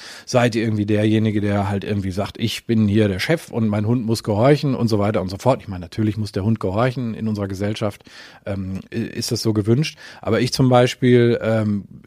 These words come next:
Slash ist mein Kumpel. Und natürlich führe ich den durchs Leben, ähm, weil er auch, äh, sich, sich Führung wünscht. Also er steht, äh, im Wald an jeder Kreuzung, guckt mich an und sagt, „Wo gehen wir hin?“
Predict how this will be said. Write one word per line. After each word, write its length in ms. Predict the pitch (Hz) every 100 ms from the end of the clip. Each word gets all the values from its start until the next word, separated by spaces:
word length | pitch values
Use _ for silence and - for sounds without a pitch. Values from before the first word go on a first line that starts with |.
| 71 -
Slash 280 | - 117 117
ist 100 | 113
mein 160 | 98
Kumpel. 540 | - 117 117 90 82 87 _ - - -
Und 100 | 107
natürlich 540 | 110 123 120 - - _ _ _
führe 460 | - 143 147 131
ich 160 | 110 -
den 260 | 117 117
durchs 300 | 107 101 -
Leben, 560 | 107 123 147 165 175 190 - - - -
ähm, 540 | 120 113 113 110 107
weil 300 | 101 107 123
er 280 | 117 113 -
auch, 360 | 120 127 - - _ _ _
äh, 580 | 113 117 - - - 113
sich, 240 | 107 -
sich 220 | 110 110 -
Führung 540 | - 156 123 110 101
wünscht. 380 | 123 160 - -
Also 160 | 104
er 100 | 110
steht, 360 | 101 - 120 117
äh, 260 | 110 110 113
im 140 | 110
Wald 260 | 104 120 143
an 140 | 113
jeder 200 | 110 113
Kreuzung, 460 | - 110 131 147 135
guckt 240 | 123 -
mich 160 | 113 104
an 100 | 120
und 60 |
sagt, 220 | 113 110
„Wo 80 | 117
gehen 240 | 110 113 107
wir 60 |
hin?“ 280 | 98 139